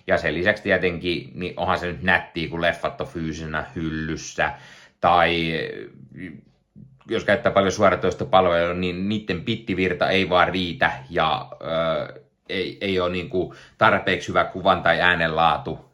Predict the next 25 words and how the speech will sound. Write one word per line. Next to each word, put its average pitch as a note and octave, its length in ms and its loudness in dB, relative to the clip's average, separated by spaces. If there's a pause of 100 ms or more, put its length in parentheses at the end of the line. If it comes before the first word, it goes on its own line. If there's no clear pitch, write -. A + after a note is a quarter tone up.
Ei G2 120 2
ainakaan G2 320 4
niin F#2 140 0
hyvä, E2 180 -2
mitä E2 220 -4
se F2 120 -4
olisi, E2 440 -4
jos, D#2+ 400 -8
ö, D2+ 440 -4
käyttää, D#2 680 0 (520)
ö, D#2 880 0 (560)
käyttää E2 480 -2
jotain, D#2 580 -2 (920)
ö, F2+ 200 2
fyysistä D#2+ 540 -8
tallennetta. D#2+ 1200 -2 (560)
Ö, G2+ 480 6 (120)
ota D3 160 4
Marvel D3+ 340 6
Podcast - 560 -4 (100)
Suomen, G#2+ 600 2
ö, F2 680 -4 (100)
somekanavat C#3+ 680 4
haltuun. A#2+ 720 4
Meidät A2 480 2